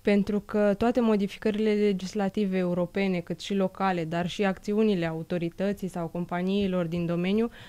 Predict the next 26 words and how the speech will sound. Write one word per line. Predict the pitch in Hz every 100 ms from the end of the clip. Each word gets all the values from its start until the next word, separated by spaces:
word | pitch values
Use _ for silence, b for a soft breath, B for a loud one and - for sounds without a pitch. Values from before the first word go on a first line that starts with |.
| B -
îl | 226
au | 254 277
în | 254
centrul | 269 254 240
atenției | 226 269 269 262 269 -
tocmai | 311 302 302
pe | 302
client. | 285 285 254 170 - - B B B B
De | -
aceea | 269 233 254 233
vă | 202
întreb | 196 196
pe | 185
dumneavoastră, | 185 175 170 175 175
domnul | 170 175 165
Rangu, | 165 185 190 202 B B B B -
uh, | 226 220 214 208 - - -
cine | - 320 302 294 294 285 - - -
este | 247 247 - 240 226
responsabil | 220 - 208 220 214 208
de | 196
protecția | 185 180 - 175 190
consumatorului | 180 180 - 180 175 196 180 170
pe | 160
piața | - 175 -
locală? | - - 82 - 180